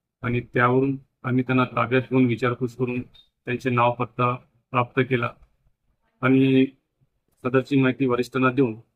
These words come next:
गुन्हा दाखल केला, त्यांना अटक करण्यात आली आरोपींना.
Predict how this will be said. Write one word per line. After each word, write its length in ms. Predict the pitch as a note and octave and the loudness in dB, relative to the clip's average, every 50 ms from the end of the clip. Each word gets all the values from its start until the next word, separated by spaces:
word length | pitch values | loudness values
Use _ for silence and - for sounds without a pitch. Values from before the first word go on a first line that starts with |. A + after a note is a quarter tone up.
| _ _ _ _ _ _ _ _ | _ _ _ _ _ _ _ _
गुन्हा 180 | B2 B2+ C3 C3 | -2 0 2 4
दाखल 320 | B2+ B2+ - - B2+ B2+ | 2 2 2 0 -2 -2
केला, 220 | - B2 A#2 B2 - - _ _ _ _ _ _ _ _ _ _ _ _ _ _ _ _ | -2 -2 -4 -4 -8 -14 _ _ _ _ _ _ _ _ _ _ _ _ _ _ _ _
त्यांना 540 | B2+ B2 B2 B2 B2 B2 B2 B2 B2 B2 B2 - _ _ _ - | 0 0 2 2 2 2 2 2 0 -2 -4 -8 _ _ _ -14
अटक 240 | A2+ - C3 B2+ | -4 -4 -4 -2
करण्यात 300 | B2+ C3+ B2+ C3 B2+ A#2 | 0 0 0 2 2 2
आली 200 | B2 A#2+ B2 D3 - - - | 0 0 -2 -4 -10 -10 -10
आरोपींना. 520 | A#2 A#2 A#2+ A#2 - - A#2+ A#2 B2+ F3 | -6 -6 -6 -6 -4 -4 -4 -4 -4 -8